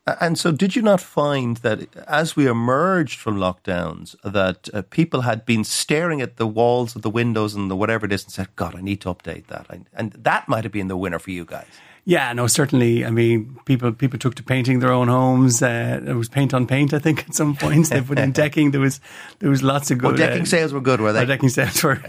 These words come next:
Speaker 2: <laughs> were enormous. Yeah, that
Speaker 1: Yeah,
Speaker 2: was,
Speaker 1: yeah.
Speaker 2: that was a big challenge on the supply chain. But, uh, yeah, no, look, at people did, did lots of work on their homes. And I think that gave them appreciation of,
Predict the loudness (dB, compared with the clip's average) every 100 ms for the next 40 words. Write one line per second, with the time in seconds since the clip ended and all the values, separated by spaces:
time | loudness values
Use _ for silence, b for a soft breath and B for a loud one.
0 | -4 -2 0 2 2 2 0 -2 -2 -2
1 | 0 0 -2 -2 B B -18 -6 -2 0
2 | 0 -2 0 0 0 0 0 0 -2 0
3 | 0 0 -2 -2 -4 B B _ 0 2
4 | 0 0 0 0 -2 -6 -2 2 2 0
5 | -2 -2 -2 -4 -4 -4 -4 -2 -4 -4
6 | -4 0 2 4 4 4 4 4 2 2
7 | 2 4 4 4 4 4 2 2 2 0